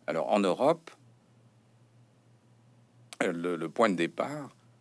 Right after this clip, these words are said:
euh, c'est autour de la mémoire de l'extermination, de la Shoah. Avec le, justement, le, quand le film de Lanzmann, de Claude Lanzmann, euh, sort, eh bien,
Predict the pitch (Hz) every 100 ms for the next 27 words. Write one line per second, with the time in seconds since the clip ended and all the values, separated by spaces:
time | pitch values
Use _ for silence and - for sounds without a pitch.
0 | _ 82 78 78 80 76 78 76 80 80
1 | - 120 127 92 85 85 85 98 113 107
2 | 85 85 76 - 82 82 82 82 - 60
3 | - _ _ _ _ - - _ _ _
4 | - - - 64 64 - 76 52 - _
5 | _ _ _ _ _ _ _ _ _ _
6 | _ _ _ - 80 73 78 - - -
7 | - - 82 95 53 64 64 - _ _
8 | 82 82 71 - 113 95 80 69 69 67
9 | 71 - 90 80 76 62 60 65 87 69
10 | 67 67 - - 69 69 52 50 _ _
11 | - - 57 - - 104 127 135 78 -
12 | - _ _ _ _ _ _ - _ _
13 | _ _ _ - _ - - - - 85
14 | 92 117